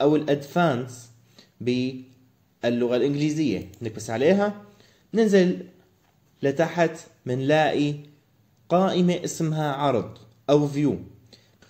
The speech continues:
منشوف ضمن هاي النافذة عندي وحدة القياس مكتوبة بالسنتيمتر، أنا بقدر أحطها بالبوصة أو الإنش، نقدر نحطها بالمليمتر، نقدر نحطها بالبوينت، نقدر نحطها بالوحدة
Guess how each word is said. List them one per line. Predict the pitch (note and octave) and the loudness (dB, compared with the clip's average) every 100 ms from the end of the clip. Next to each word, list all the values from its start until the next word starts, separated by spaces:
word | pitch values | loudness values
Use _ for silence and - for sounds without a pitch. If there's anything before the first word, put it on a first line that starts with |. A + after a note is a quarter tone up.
| _ - | _ -6
منشوف | C#3+ D3 C4+ E3+ | -4 0 0 2
ضمن | F3+ E3 | 2 4
هاي | E3 G#3 | 4 4
النافذة | F3+ F3 F3 E3 E3 F3+ F3+ - - - | 4 4 2 0 2 0 -2 -14 -20 -8
عندي | C#3 D3+ D3+ E3 D#3+ - | -2 -2 0 0 0 -2
وحدة | B2 B2+ C#3+ D3 | -4 0 0 -2
القياس | - C#3+ B2+ C#3+ E3 E3 - - - - - - | -4 -2 2 4 4 2 -4 -20 -20 -20 -20 -8
مكتوبة | B2+ - D#3 C#3+ | -8 -2 0 4
بالسنتيمتر، | C3+ C3 D#3+ E3 E3 D3+ - F#2+ - - - - - | 4 2 -2 -2 0 -2 -4 -8 -8 -18 -20 -16 -2
أنا | F3 | 4
بقدر | D#3+ C3 B2 | 6 4 2
أحطها | - F3+ F#3+ | 0 -4 0
بالبوصة | F3 E3+ F3+ G3+ G3 | 0 4 4 4 4
أو | D#3+ E3 | 6 6
الإنش، | E3 E3+ F3+ F#3+ - - - - - | 4 2 2 2 -2 -12 -18 -12 -4
نقدر | A#2+ A#2 | 0 0
نحطها | A2+ - F#3+ | -2 0 2
بالمليمتر، | E3 F3 G3+ F3 E3+ E3+ E3 D#3+ - - | 4 4 6 4 4 2 0 0 -12 -8
نقدر | A2+ C#3 | -2 0
نحطها | - G3 F#3 | -2 -2 0
بالبوينت، | D#3+ D#3 D#3 E3+ C#3+ D#3+ - - - - - | 0 0 2 2 2 -2 -8 -14 -14 -12 -6
نقدر | D3 D3 D3 | 0 4 4
نحطها | - - | 2 -2
بالوحدة | D3 C3 C#3 C#3 C3+ C3+ | 0 2 0 2 0 0